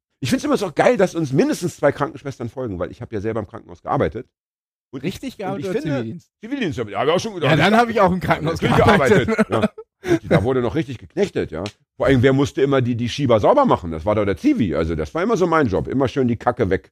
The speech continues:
Speaker 2: Ich hab nicht auf
Speaker 1: Ja.
Speaker 2: Station gearbeitet.
Speaker 1: Naja, jedenfalls, ähm, da hab ich natürlich viele Krankenschwestern kennengelernt. Ich war, glaub ich, der einzige Mann außer den Ärzten. Die Ärzte waren meistens männlich dort.
Speaker 2: Ja.
Speaker 1: Krankenschwestern waren, all-, also es waren, gab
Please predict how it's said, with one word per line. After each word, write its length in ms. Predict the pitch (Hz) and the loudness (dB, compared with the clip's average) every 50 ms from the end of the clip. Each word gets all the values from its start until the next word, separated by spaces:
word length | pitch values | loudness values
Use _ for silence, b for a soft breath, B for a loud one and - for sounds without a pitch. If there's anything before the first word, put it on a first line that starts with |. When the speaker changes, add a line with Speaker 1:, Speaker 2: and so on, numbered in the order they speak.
| _ _ - | _ _ 0
Speaker 2:
Ich 200 | 175 202 - - | 0 0 2 2
hab 140 | 196 185 180 | 2 2 2
nicht 140 | 175 170 | 0 0
auf 80 | 160 151 | 0 0
Speaker 1:
Ja. 40 | 208 | 0
Speaker 2:
Station 300 | 190 151 - - 139 131 | 0 -2 -4 -6 -6 -4
gearbeitet. 400 | 127 101 104 104 101 98 104 101 85 | -2 -4 -4 -4 -6 -10 -14 -8 -4
Speaker 1:
Naja, 260 | 87 87 87 80 69 69 | -2 -2 0 -2 -2 -2
jedenfalls, 600 | 80 117 139 143 127 - 175 170 170 143 - - | 0 2 2 2 2 4 4 6 6 4 4 2
ähm, 440 | 101 120 131 131 131 127 123 120 - - | 4 4 4 4 4 4 4 2 0 0
da 140 | 95 107 120 | 2 2 4
hab 60 | 139 | 4
ich 60 | 156 | 2
natürlich 240 | 165 143 151 147 - | 0 -2 -2 -4 -4
viele 160 | - 170 156 147 | -2 0 0 2
Krankenschwestern 500 | - 143 98 131 - 139 123 - 110 95 | 0 0 -4 -4 -6 -8 -6 -4 -4 -2
kennengelernt. 500 | 98 87 87 95 123 185 226 233 - _ _ _ _ _ _ _ _ _ | 0 2 2 2 2 2 2 0 -2 _ _ _ _ _ _ _ _ _
Ich 80 | - | -2
war, 100 | 98 95 | 0 2
glaub 160 | 95 95 95 | 2 4 2
ich, 60 | 95 85 | 2 0
der 140 | 98 - | -2 0
einzige 420 | - 85 80 - 110 107 147 170 156 _ _ _ _ _ | 0 0 0 0 0 0 0 0 -2 _ _ _ _ _
Mann 340 | - 85 85 82 90 117 160 - | -2 2 4 4 4 4 2 0
außer 320 | - 90 95 - - 90 | -2 -2 -2 -2 0 0
den 300 | 85 82 87 82 78 76 - - | 2 2 2 2 2 0 -2 -2
Ärzten. 360 | 69 71 76 - - - 123 | -2 -2 -2 -2 -2 0 2
Die 60 | 98 | 2
Ärzte 300 | 71 80 - - 107 95 | 2 2 0 -2 -2 0
waren 140 | 85 78 76 | 0 2 0
meistens 340 | 76 73 73 - _ _ _ | 0 -2 -2 -6 _ _ _
männlich 460 | 73 69 71 73 76 78 104 156 147 - | -8 -4 -2 -2 0 2 2 2 2 0
dort. 360 | 170 196 240 240 - _ _ - | 0 0 0 0 0 _ _ 0
Speaker 2:
Ja. 280 | - 123 123 123 139 - - _ _ _ _ _ - | 2 4 4 4 2 0 -4 _ _ _ _ _ -6
Speaker 1:
Krankenschwestern 540 | 120 98 104 - 117 107 - - 104 104 98 | -4 -4 -2 0 0 0 2 2 2 2 2
waren, 240 | 92 90 90 87 - _ _ _ _ _ _ _ _ _ _ _ _ - | 2 2 2 0 -4 _ _ _ _ _ _ _ _ _ _ _ _ 0
all-, 160 | 98 107 117 | 2 2 2
also 180 | - 107 90 85 | 2 0 -2 -2
es 80 | 78 | -2
waren, 160 | 85 85 80 80 | -4 -2 0 2
gab 240 | 98 90 - - | 2 2 2 -2